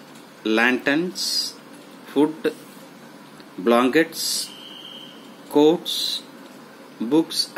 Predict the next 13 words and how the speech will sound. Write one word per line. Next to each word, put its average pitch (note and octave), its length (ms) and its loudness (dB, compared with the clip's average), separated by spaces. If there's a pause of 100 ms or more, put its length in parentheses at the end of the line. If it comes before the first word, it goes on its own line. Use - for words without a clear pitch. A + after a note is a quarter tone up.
(120)
and A#2 280 2 (260)
jewels D#3 420 2 (1400)
were G#2+ 260 2 (440)
some C3 200 2 (120)
of D#3 60 2 (160)
the C#3 100 4 (300)
articles A2 800 -2 (800)
that C3+ 320 2
the - 100 -2 (220)
girls E3+ 340 4 (300)
and A2+ 240 2 (640)
Jim C3 180 4 (1160)
tried D3 320 4